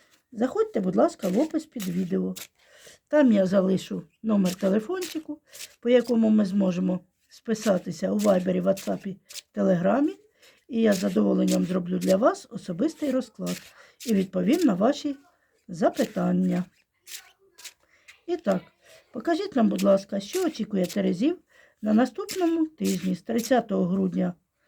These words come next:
дві тисячі двадцять четвертого року по п'яте січня дві тисячі двадцять п'ятого року. В яких енергіях для Терезів пройде наступний тиждень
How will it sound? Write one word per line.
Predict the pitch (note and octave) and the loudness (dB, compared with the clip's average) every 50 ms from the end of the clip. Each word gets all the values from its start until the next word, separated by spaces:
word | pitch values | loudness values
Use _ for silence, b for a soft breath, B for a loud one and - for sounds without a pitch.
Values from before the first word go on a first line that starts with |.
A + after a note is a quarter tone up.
| _ _ _ _ _ _ - - - | _ _ _ _ _ _ -16 -8 -4
дві | G3 G#3+ G#3+ | -2 -2 0
тисячі | G#3+ G#3 F#3+ - - G3+ | 0 -2 -2 -2 -4 -4
двадцять | E3 F#3+ G3 F#3 F3+ - | 0 2 2 2 2 0
четвертого | - G3+ G3 - D#4 F#4 F#4+ - - F#4 F4+ F4 | -6 -8 -4 -2 -2 -2 -2 -4 -4 -2 -2 0
року | F4 F4 E4 - - D#4+ D#4 b b b b b b b _ | 0 -2 -2 -4 -8 -10 -12 b b b b b b b _
по | - A#3 A3+ | -6 -6 -2
п'яте | - A3+ A3 G3 F#3 - G3 F3+ | 0 2 2 2 2 0 -4 -8
січня | - - - D#4 F#4 - - - - F4+ F#4 F4 - - - | -6 -2 -2 -2 -2 -2 -6 -10 -8 -8 -8 -10 -10 -12 -8
дві | G#3 G3 G3+ | -6 -6 -6
тисячі | G3 G3+ G#3 F#3+ G3 - F#3 - - F#3 | -4 -4 -4 -4 -4 -6 -8 -6 -8 -6
двадцять | E3 E3+ F#3+ A#3+ F4 - - - | -2 2 2 2 2 0 -4 -10
п'ятого | - G3+ G3 B3 B3+ - C#4 C4 B3 G3 | -6 -4 -4 -4 -4 -4 -4 -2 -2 -2
року. | F3+ F3+ F3+ - _ - F#3 - - - B B B B B B B B B - - - - _ _ _ | -2 -4 -6 -8 _ -18 -18 -16 -16 -18 B B B B B B B B B -20 -20 -20 -20 _ _ _
В | - | -6
яких | A3+ A3+ - C#4 A#3+ - - | -6 -2 0 0 0 2 2
енергіях | G#3+ G3+ G#3 G3+ G3 F#3+ F3+ F#3+ G#3 F#3+ F3+ | 2 4 4 4 4 2 2 2 2 2 0
для | D#3 E3+ F#3+ G3 | 0 0 0 0
Терезів | G3 G#3 G3 F#3+ G3 G3+ A3 E4+ G4 G4 - | 0 0 0 0 0 0 0 -2 -2 -2 -4
пройде | - G3+ F#3+ F3 C4 F4 | -4 -4 0 0 0 0
наступний | F#4 E4+ D#4+ - - C#4 C#4+ - - A#3 A3 | 0 -2 -6 -6 -6 -8 -6 -4 -4 -4 -4
тиждень | G#3+ - G3 F#3 F3 F#3 G3+ F#3+ F3+ F#3 | -4 -4 -6 -6 -6 -4 -6 -6 -6 -6